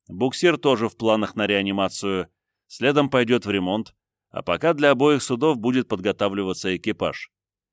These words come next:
Пилотов в корпорации для подобных судов у нас пока не было. Да и вообще, в наличии всего один был пилот средних кораблей, причем сертифицированный. Это Керри, но она сейчас в капсуле учится.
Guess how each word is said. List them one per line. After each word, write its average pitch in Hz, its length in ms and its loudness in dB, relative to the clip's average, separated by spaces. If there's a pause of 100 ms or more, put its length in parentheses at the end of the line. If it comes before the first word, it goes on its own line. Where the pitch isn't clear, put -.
(320)
Пилотов 113 420 0
в - 40 -20
корпорации 113 560 2
для 104 120 -4
подобных 107 460 0
судов 104 340 -2
у 98 40 -4
нас 98 200 -4
пока 104 240 -2
не 107 160 -2
было. 73 320 -10 (460)
Да 127 140 -2
и 170 60 2
вообще, 139 480 -2 (300)
в - 120 -16
наличии 135 460 0
всего 127 320 0
один 113 320 0
был 92 180 -2
пилот 104 340 0
средних 98 360 -2
кораблей, 104 580 -2 (200)
причем 120 340 0
сертифицированный. 92 1120 -4 (500)
Это 85 300 -4
Керри, 87 480 0 (300)
но 101 140 -4
она 131 160 0
сейчас 123 360 0
в - 80 -12
капсуле 92 420 -2
учится. 82 560 -8